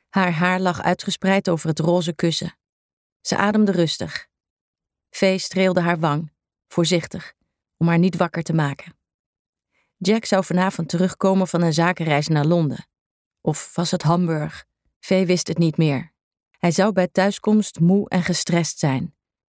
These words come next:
maar zij zou ervoor zorgen dat hij zich lekker kon ontspannen. Ze deed de deur van de slaapkamer zachtjes dicht, zodat Julienne niet wakker werd, sloop naar de hal en controleerde of de voordeur op slot zat.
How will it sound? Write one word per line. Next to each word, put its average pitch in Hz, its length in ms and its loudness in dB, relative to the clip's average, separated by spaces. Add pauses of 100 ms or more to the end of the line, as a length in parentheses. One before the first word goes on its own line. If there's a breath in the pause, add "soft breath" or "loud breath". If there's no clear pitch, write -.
(120)
maar 175 180 2
zij 196 220 2
zou 214 260 2
ervoor 185 260 0
zorgen 165 400 0
dat 165 160 0
hij 160 100 2
zich 151 180 -2
lekker 185 320 0
kon 202 200 2
ontspannen. - 640 -2 (520)
Ze - 160 -2
deed 190 220 2
de 180 80 0
deur 196 220 2
van 180 140 -2
de 160 80 0
slaapkamer 170 640 0
zachtjes 175 420 -2
dicht, - 340 -4 (300)
zodat 185 360 -2
Julienne 180 420 2
niet 180 220 0
wakker 170 260 -2
werd, 147 360 -4 (460)
sloop 202 360 0
naar 180 120 2
de 165 60 0
hal 180 300 2
en 165 120 -2
controleerde 175 600 0
of 170 60 -6
de 185 120 -4
voordeur 175 360 0
op 180 140 -2
slot 151 260 -2
zat. - 340 -12